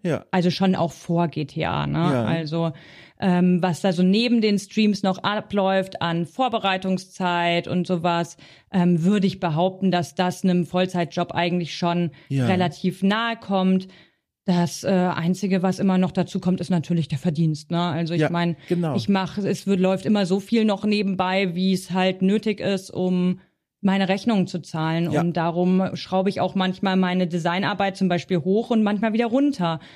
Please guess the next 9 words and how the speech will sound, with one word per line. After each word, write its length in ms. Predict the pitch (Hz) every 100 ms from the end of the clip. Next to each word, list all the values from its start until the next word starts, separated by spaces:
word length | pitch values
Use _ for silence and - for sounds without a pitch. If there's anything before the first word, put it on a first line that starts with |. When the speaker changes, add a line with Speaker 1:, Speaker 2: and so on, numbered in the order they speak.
| - _ _
Speaker 2:
je 160 | 196
nachdem, 360 | 190 180 156 202
Speaker 1:
Ja. 40 |
Speaker 2:
wie 120 | 196 180
halt 200 | 185 196
die 80 |
aktuelle 640 | - 190 190 180 185 180 180
Lage 340 | 180 175 156
ist. 380 | - 151 151